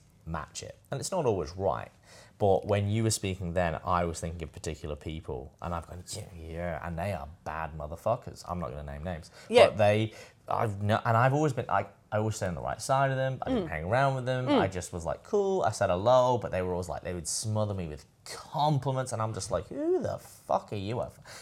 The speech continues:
Speaker 1: Like, you know, I'm like, "It's very nice of you," and it's hard to pull someone up who does that to a
Speaker 2: Mm.
Speaker 1: degree. 'Cause
Speaker 2: Mm-hmm.
Speaker 1: what are you gonna say? Like, you, you're being nice to me. But I've always just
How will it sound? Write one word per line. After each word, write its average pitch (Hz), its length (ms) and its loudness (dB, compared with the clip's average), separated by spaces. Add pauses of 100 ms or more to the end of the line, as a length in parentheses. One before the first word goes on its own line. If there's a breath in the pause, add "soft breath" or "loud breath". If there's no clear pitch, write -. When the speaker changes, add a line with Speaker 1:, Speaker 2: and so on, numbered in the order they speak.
Speaker 1:
Like, 143 200 8 (320 loud breath)
you - 60 4
know, 156 100 10
I'm 139 40 8
like, 135 160 8
"It's 127 120 0
very 196 260 8
nice 131 400 6
of 80 100 -6
you," 65 140 -8
and 98 80 -4
it's - 120 -6
hard 165 180 0
to - 80 -8
pull 120 160 -6
someone 90 260 -6
up 76 80 -6
who - 80 -10
does 107 280 -6
that - 260 -12
to 185 80 0
a 185 40 4
Speaker 2:
Mm. 180 140 4
Speaker 1:
degree. 170 320 0 (160)
'Cause 214 160 2
Speaker 2:
Mm-hmm. 240 140 2
Speaker 1:
what - 100 -2
are - 20 -6
you - 60 -4
gonna - 80 -6
say? - 260 -4 (140)
Like, 90 140 -10 (240)
you, 87 80 -8 (200)
you're 80 120 -8
being 80 140 -6
nice 82 180 -2
to - 100 -12
me. 135 60 -8 (340 loud breath)
But 123 280 12
I've 95 200 6
always 95 240 0
just - 320 -4